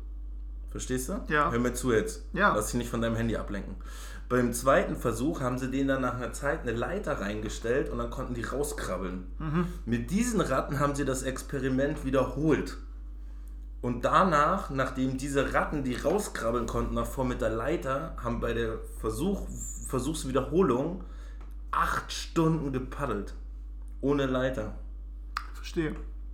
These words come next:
Speaker 1: Verstehst du den Sinn dahinter?
Speaker 2: Ja, natürlich, weil die, äh, vorher eine Möglichkeit hatten, da zu entkommen und deswegen gekämpft haben, weil sie dachten,
Speaker 1: Ja.
Speaker 2: es gibt eine Chance auf Rettung.
Speaker 1: Ja.
Speaker 2: Oder?
Speaker 1: Ja.
Speaker 2: Ja.
Speaker 1: Krass, oder?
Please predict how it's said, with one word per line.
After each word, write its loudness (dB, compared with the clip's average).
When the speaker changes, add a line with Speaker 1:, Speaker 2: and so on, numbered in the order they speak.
Speaker 1:
Verstehst -2
du 0
den 2
Sinn 2
dahinter? -2
Speaker 2:
Ja, 0
natürlich, 0
weil -2
die, -2
äh, -10
vorher 0
eine 2
Möglichkeit 0
hatten, -2
da 4
zu -4
entkommen 0
und -4
deswegen -6
gekämpft -2
haben, -2
weil -4
sie -8
dachten, -2
Speaker 1:
Ja. 2
Speaker 2:
es -2
gibt 0
eine -4
Chance -2
auf -4
Rettung. -2
Speaker 1:
Ja. -6
Speaker 2:
Oder? -4
Speaker 1:
Ja. -8
Speaker 2:
Ja. -4
Speaker 1:
Krass, -6
oder? -6